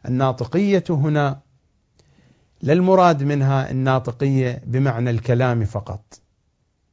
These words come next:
ولا المراد منها الناطقية بمعنى العقلية أو التعقل حينما تستعمل اصطلاحاً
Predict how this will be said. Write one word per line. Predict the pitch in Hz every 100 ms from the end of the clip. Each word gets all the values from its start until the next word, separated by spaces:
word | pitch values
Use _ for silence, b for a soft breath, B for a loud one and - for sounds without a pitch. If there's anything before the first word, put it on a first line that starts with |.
| _ _ _ _ _ -
ولا | 123 156
المراد | 180 190 185 165
منها | 165 160 151 139 139
الناطقية | 135 135 135 131 120 151 143 135 127 -
بمعنى | 127 147 135 135 135
العقلية | 120 120 123 139 156 131 113 -
أو | 113 123 127
التعقل | 120 131 117 151 - 135 113 - - _ _ _ _ _ _ _ _ _ _
حينما | - 131 131 131 127 117 - -
تستعمل | 127 - 139 127 131 123 117
اصطلاحاً | 117 - 127 139 113 120 110